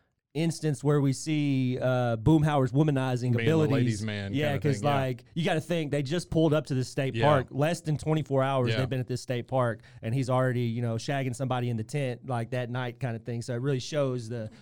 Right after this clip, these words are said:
Speaker 1: the power of Jeff Boomhauer.
Speaker 2: That's right.
Speaker 1: <laughs>
Speaker 2: So, um, we, we, we tell the,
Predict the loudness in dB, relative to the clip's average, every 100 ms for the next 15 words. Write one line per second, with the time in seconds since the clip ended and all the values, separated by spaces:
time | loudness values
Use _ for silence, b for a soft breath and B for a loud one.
0 | B -4 -2 2 4 6 4 2 0 0
1 | 0 2 2 2 0 0 0 0 0 0
2 | 2 0 0 -4 -4 -6 -8 _ -8 -8
3 | _ -18 B B B -4 2 2 4 0
4 | 0 -2 0 0 0 0 -2 -8 _ _
5 | _ b b b -10 -4 -2 -2 -4 -6
6 | -6 -4 -4 -4 -6 -10 -10 -8 -6 -6
7 | -6 -6 -8 -8